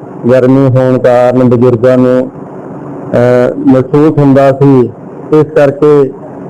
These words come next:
ਇਹਨਾਂ ਨੇ ਜਿਹੜਾ ਇਹ ਵਾਟਰ ਕੂਲ-, ਜਿਹੜਾ, ਅਹ, ਕੂਲਰ ਹੈ, ਉਹ ਦਿੱਤਾ ਹੈ। ਤੇ ਅਸੀਂ ਸਮੂਹ ਮੈਂਬਰ ਸਾਹਿਬਾਨ ਇਹਨਾਂ ਦਾ ਕੋਟਨ ਕੋਟ ਧੰਨਵਾਦ ਕਰਦੇ ਹਾਂ।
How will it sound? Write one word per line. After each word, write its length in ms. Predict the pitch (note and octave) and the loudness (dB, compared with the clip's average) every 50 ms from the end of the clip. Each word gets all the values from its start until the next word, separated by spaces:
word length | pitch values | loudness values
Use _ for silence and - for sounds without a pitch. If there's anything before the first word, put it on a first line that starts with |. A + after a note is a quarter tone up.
| - - C#3 | -4 0 2
ਇਹਨਾਂ 220 | D3 D3+ D#3 D3+ D3 | 2 4 4 2 2
ਨੇ 120 | C#3+ C#3+ | 2 2
ਜਿਹੜਾ 340 | C3+ C#3 C3+ C3+ C#3 C3+ C3+ | 2 2 2 4 4 4 4
ਇਹ 60 | B2+ | 4
ਵਾਟਰ 360 | A#2+ A#2 A#2 - - B2+ C3 | 2 2 0 0 0 -2 -2
ਕੂਲ-, 480 | A#2 A#2+ B2+ B2 B2 B2 C3 - - B2 | 0 2 2 2 2 2 0 0 0 2
ਜਿਹੜਾ, 480 | B2 B2+ B2 C3 C3 B2+ B2 B2 A#2+ A#2 | 2 2 2 2 2 2 2 2 0 -2
ਅਹ, 460 | - - C3+ B2+ A#2+ A#2 A#2 A#2 A2+ | -4 -6 -2 0 0 2 2 0 0
ਕੂਲਰ 380 | - C3+ C3+ C3+ C#3 D3 C#3 | 0 0 2 2 2 2 2
ਹੈ, 280 | C3+ B2 G#2+ G#2+ - - - - - - - - - - - - - - - - - - | 2 2 2 0 -2 -2 -10 -16 -18 -16 -16 -16 -16 -16 -16 -16 -14 -10 -2 0 2 2
ਉਹ 40 | |
ਦਿੱਤਾ 280 | C#3+ C3+ B2+ - - C3 | 2 2 0 0 2 2
ਹੈ। 300 | C3+ C3 A#2+ A2 G2+ - - - - - - - - - - - | 2 2 2 0 -2 -6 -12 -16 -18 -18 -18 -16 -16 -16 -10 -2
ਤੇ 160 | C3+ C3 C3 C3 | 0 0 2 2
ਅਸੀਂ 720 | - - C3+ C3 - - D3 D3 D3 D3 C#3+ C#3+ C#3+ C#3+ C#3+ - - - - - - | 2 0 0 0 0 0 2 2 2 2 2 2 0 -2 -4 -12 -18 -18 -18 -6 -2
ਸਮੂਹ 540 | C#3 B2+ B2 C3 C#3+ D3+ D#3 D3 C#3+ C3+ B2+ B2+ - - - - - - - - - - - - - - - - - - - - - - - - - B2 | 0 2 2 2 2 2 2 2 2 0 -2 -4 -8 -14 -16 -16 -16 -16 -16 -16 -14 -14 -14 -14 -14 -14 -14 -14 -14 -14 -14 -12 -12 -12 -10 -2 0 0
ਮੈਂਬਰ 320 | C3 C3 C3 B2+ C3+ C3 - | 2 2 2 2 2 0 2
ਸਾਹਿਬਾਨ 600 | C#3+ C#3+ C3 B2+ C3+ C#3 C3+ C3+ C3+ C3 C3 C3 B2+ - - - - - - - - - - | 2 2 2 4 2 2 2 2 2 0 0 -2 -4 -8 -14 -18 -16 -16 -16 -16 -6 -2 0
ਇਹਨਾਂ 220 | C3 C3 C3+ C3 | 2 2 2 2
ਦਾ 140 | B2 B2+ A#2+ | 2 2 0
ਕੋਟਨ 380 | A#2 - C3+ C3 B2+ B2+ C3 B2 | 2 0 -2 0 0 0 -2 0
ਕੋਟ 300 | - B2 A#2+ A#2 A2 - | 0 0 -2 0 0 -2
ਧੰਨਵਾਦ 440 | C3+ C3 A#2 A2 A2+ A#2 B2+ B2+ | 0 0 2 2 2 2 2 0
ਕਰਦੇ 440 | B2+ - B2+ B2+ A#2 A2 C3 C3+ C3+ | 0 0 0 0 0 0 0 2 2
ਹਾਂ। 120 | C3 C3 | 0 0